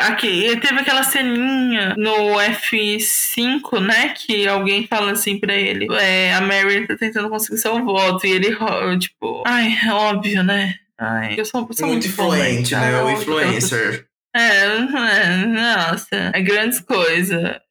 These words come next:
Speaker 1: E, tipo, se ela tava também, ela tava certa, né, gente? Tem que tentar conseguir o voto mesmo. Tem que, se esse foi o grande move dela, tem que, tem que bater ne-, ne-, ne-, nessa mesma nota. É, mas eu achei, o, o Omar também achei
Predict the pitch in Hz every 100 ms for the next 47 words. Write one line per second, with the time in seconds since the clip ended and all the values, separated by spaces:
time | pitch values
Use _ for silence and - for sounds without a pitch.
0 | - 196 190 185 185 185 180 180 - -
1 | 254 - - - - - - 208 202 208
2 | 208 208 202 196 208 214 208 247 277 202
3 | - 190 208 202 196 - _ _ - 202
4 | 202 202 226 233 214 247 226 202 233 196
5 | 247 349 247 202 196 185 190 - 202 202
6 | 202 190 190 190 202 190 190 185 180 190
7 | 208 226 - 247 262 294 302 196 202 214
8 | 226 220 226 220 208 208 202 196 190 -
9 | - - 190 196 196 214 196 214 233 285
10 | 196 - 214 208 208 202 202 208 233 254
11 | 254 269 233 262 269 247 277 262 254 262
12 | 254 269 277 285 262